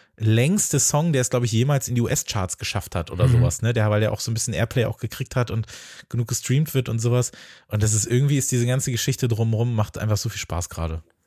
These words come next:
Speaker 2: Ja. Also, ähm, ich fand die Reaktionen in meiner Social-Media-Bubble interessant. Die waren natürlich überwiegend negativ. Und, ähm, ich hab das Gefühl, dass die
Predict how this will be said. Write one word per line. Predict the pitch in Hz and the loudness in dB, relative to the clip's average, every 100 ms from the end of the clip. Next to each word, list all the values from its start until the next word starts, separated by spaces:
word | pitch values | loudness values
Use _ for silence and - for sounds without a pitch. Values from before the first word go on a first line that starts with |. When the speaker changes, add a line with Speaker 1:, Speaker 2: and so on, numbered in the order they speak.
| _ _ - | _ _ -6
Speaker 2:
Ja. | 110 104 - - - - - - | -2 -2 -2 -14 -16 -18 -20 -4
Also, | 120 120 - - - _ _ _ - | 0 0 -2 -10 -18 _ _ _ -4
ähm, | 117 117 120 107 _ _ _ - | 2 4 4 2 _ _ _ -8
ich | 127 | -2
fand | - 151 | 0 2
die | 147 | 2
Reaktionen | 123 131 117 - 135 156 | 2 2 2 4 6 8
in | 123 | 6
meiner | 110 120 147 | 6 6 4
Social-Media-Bubble | 110 131 113 123 131 120 107 101 104 98 - _ _ _ _ - | 4 4 2 2 4 2 0 0 0 -2 -6 _ _ _ _ 2
interessant. | 120 - 95 98 87 - - _ _ - - - _ | 2 4 2 0 -4 -6 -14 _ _ -20 -20 -20 _
Die | - 120 | -2 4
waren | 127 143 - _ - | 4 4 0 _ -2
natürlich | 139 127 _ - 160 160 - | 0 0 _ 0 4 4 4
überwiegend | 160 156 139 139 123 | 4 4 4 6 6
negativ. | 120 120 104 98 92 - - _ _ _ - - _ _ | 6 4 0 -2 -6 -10 -20 _ _ _ -20 -20 _ _
Und, | - 131 123 - | 4 6 6 2
ähm, | 123 120 120 104 _ _ _ _ - | 0 2 0 -4 _ _ _ _ -2
ich | 131 | 2
hab | 180 | 2
das | - 151 | 2 0
Gefühl, | - 123 - 131 139 127 - - _ _ _ _ _ | 0 -4 0 0 2 0 -4 -20 _ _ _ _ _
dass | - 123 - - | 0 0 0 -4
die | - 127 123 | -2 2 2